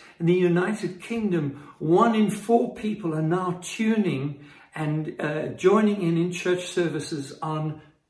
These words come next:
a Sunday morning. Oh Lord, come Lord Jesus, come. His church needs to be ready. Brothers and sisters, prepare yourself well. And finally,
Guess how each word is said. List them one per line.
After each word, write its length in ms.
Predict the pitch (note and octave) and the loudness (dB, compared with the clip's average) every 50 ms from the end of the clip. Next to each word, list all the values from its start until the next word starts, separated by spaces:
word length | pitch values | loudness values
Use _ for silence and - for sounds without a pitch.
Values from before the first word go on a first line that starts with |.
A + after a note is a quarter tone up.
| _ _ - | _ _ -12
a 100 | D#3 D3 | -12 -10
Sunday 380 | - - E3 D3 D3 C#3 C3+ | -8 -6 -4 -4 -4 -4 -4
morning. 420 | C3+ C3+ C#3 C#3+ C#3+ A#2+ - - - _ _ _ _ _ _ _ _ _ _ _ _ _ _ _ _ - | -4 -4 -4 -4 -4 -6 -10 -14 -20 _ _ _ _ _ _ _ _ _ _ _ _ _ _ _ _ -12
Oh 220 | - E3+ D#3+ C3+ A2+ | -10 -8 -6 -6 -4
Lord, 460 | A#2 A#2+ C3 C#3+ D3+ D#3 C#3+ C3+ - - - - _ _ _ _ _ | -2 0 0 0 2 0 -2 -4 -6 -12 -16 -20 _ _ _ _ _
come 320 | - - F#3 F3+ F#3 F3 | -6 -2 0 2 4 4
Lord 200 | D3 C#3 C#3 C#3 | 4 2 0 -2
Jesus, 420 | - D#3 E3+ E3 A2+ - C3 - - | -4 -4 -4 -4 -4 -8 -10 -12 -12
come. 360 | - - - F3+ D3 B2 - - - - _ _ _ _ | -12 -10 -8 -8 -8 -8 -10 -14 -20 -20 _ _ _ _
His 240 | - F#3+ F3 F3+ - | -4 -4 -4 -4 -4
church 400 | - - A#3+ G#3+ F#3 - - - | -4 0 2 2 2 0 0 0
needs 240 | E3+ F3 E3+ F3 - | 2 2 2 0 -4
to 60 | D#3 | -6
be 80 | D#3 D3 | -6 -4
ready. 540 | D#3 E3 E3 E3+ E3 D#3 - - - - - _ _ _ _ _ _ _ _ _ _ _ _ _ _ - | -4 -4 -4 -4 -4 -6 -6 -8 -12 -20 -20 _ _ _ _ _ _ _ _ _ _ _ _ _ _ -10
Brothers 360 | D#3+ E3 E3+ E3+ D#3+ - - | -6 -4 -2 -4 -4 -4 -4
and 80 | F3 | -4
sisters, 600 | - - - D#3 B2 - - - A#2+ A#2+ A#2+ - - - _ _ | -4 -4 -6 -6 -6 -8 -10 -10 -10 -10 -10 -12 -18 -20 _ _
prepare 640 | - - C#3 - - D#3+ D3+ C3+ B2 A#2 - - - _ _ _ | -16 -16 -16 -10 -8 -6 -6 -6 -6 -8 -12 -16 -20 _ _ _
yourself 560 | - B2+ A#2 - - - B2+ A#2+ A#2+ - - | -8 -6 -6 -6 -6 -6 -6 -6 -6 -8 -8
well. 340 | A#2+ A#2+ A#2+ A#2+ A2+ - - _ _ _ _ _ _ _ _ _ _ _ _ _ _ _ _ _ _ _ - F#3 F3+ - _ _ _ _ - | -8 -8 -8 -8 -10 -14 -20 _ _ _ _ _ _ _ _ _ _ _ _ _ _ _ _ _ _ _ -20 -20 -20 -20 _ _ _ _ -2
And 120 | F3+ E3 | -2 -2
finally, 760 | - - - F#3+ F#3+ F#3+ F#3 E3+ C#3 A#2 G#2+ G#2+ A2+ A#2 - | 0 -2 0 2 4 4 4 4 4 2 0 -2 -4 -6 -8